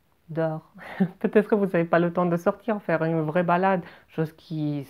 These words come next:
serait géniale, essayez dans une autre pièce de la maison. Si vous n'avez pas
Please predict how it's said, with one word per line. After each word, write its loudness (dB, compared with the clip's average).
serait -2
géniale, 0
essayez 0
dans 2
une -2
autre -4
pièce -2
de 0
la 0
maison. -4
Si -16
vous -6
n'avez -2
pas 0